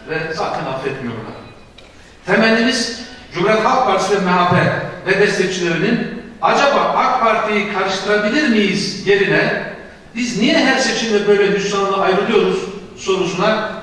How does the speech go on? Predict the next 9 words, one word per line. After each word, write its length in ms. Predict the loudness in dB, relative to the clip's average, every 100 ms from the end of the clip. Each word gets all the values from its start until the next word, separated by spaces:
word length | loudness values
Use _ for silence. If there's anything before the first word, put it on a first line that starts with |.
| -10
cevap 420 | -2 2 2 2 0
aramalarıdır. 600 | -2 -2 -2 -4 -8 -14 -18 -20 -20 -20 -20 -20 -20 -20 -20 -8
Unutulmasın 640 | 0 0 2 0 0 -2 -6
ki 260 | -4 -4 -4 -8 -14 -12 0
başarının 640 | 2 4 4 4 4 4
değil, 380 | 2 2 0 -4 -8 -10 -4
başarısızlığın 840 | 0 2 2 2 0 -4 -2 0 0
hesabı 420 | 0 0 0 -2
sorulur. 380 | -4 -6 -8